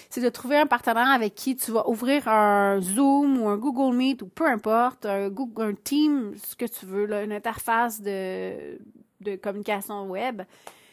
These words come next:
Et, euh, vous allez ré-, faire la même chose. Donc, vous allez vous dire chacun de votre côté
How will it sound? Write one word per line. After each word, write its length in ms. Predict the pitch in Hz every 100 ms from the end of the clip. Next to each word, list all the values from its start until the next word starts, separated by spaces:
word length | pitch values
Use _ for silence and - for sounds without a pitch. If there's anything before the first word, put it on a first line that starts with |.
| _ -
Et, 340 | 254 262 277 -
euh, 460 | 208 208 208 202 - -
vous 180 | 208 226
allez 400 | 214 220 226 233 226
ré-, 160 | - 220
faire 180 | 226
la 120 | 233 233
même 120 | 220
chose. 220 | 285 262
Donc, 180 | 214 202
vous 120 | 202
allez 160 | 196 208
vous 120 | 202
dire 200 | 202 226
chacun 360 | 233 220 233
de 200 | 233 214
votre 180 | 196 196
côté 320 | - 208 220